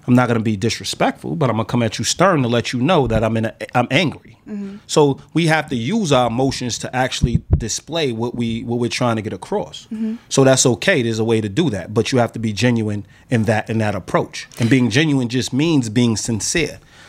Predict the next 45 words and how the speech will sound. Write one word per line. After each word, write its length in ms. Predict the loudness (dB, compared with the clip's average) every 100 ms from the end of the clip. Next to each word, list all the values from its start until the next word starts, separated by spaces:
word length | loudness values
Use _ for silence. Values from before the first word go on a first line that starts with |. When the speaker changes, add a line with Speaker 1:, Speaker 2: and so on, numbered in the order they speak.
| 0
Speaker 1:
So 140 | 2
if 100 | 4
you're 100 | 4
being 320 | 4 4 4 2
nasty 440 | 2 2 0 -2
and 80 | -2
malicious, 440 | -2 0 0 -2
that's 200 | -4 -2
not 180 | 0 0
sincere, 420 | 0 -2 2 0
'cause 120 | 2 0
you're 60 |
gonna 180 | 2 2
wanna 240 | 2 0
have, 240 | 2 0 0
you're 80 | -2
gonna 120 | 0
have 120 | -2
to 80 | -4
apologize 760 | 2 2 2 -2 -4 -6 -10 -18 -20 _ _ _ 0
afterwards, 520 | 0 2 0 2 2
because 460 | 0 0 2 2 0
that's 180 | 0
not 240 | 2 0 -2
who, 140 | -10
true 280 | -8 2 4
to 100 | 4
who 160 | 2 2
you 200 | 2 0
are. 160 | 0
Speaker 2:
Mm-hmm. 340 | 2 2 2 -2 -8 -18
Speaker 1:
That's 200 | -2 2
what 80 | 4
sincerity 560 | 4 4 4 4 2 -2
means. 360 | -2 -2 -6
It 140 | -4 2
means 240 | 2 2
you're 100 | -2
being 200 | 2 0
true 180 | 2 0
to 80 | 0
who 100 | 0
you 140 | 2
are. 240 | 0 -2 -6 -20 -4
I, 280 | 0 0 -2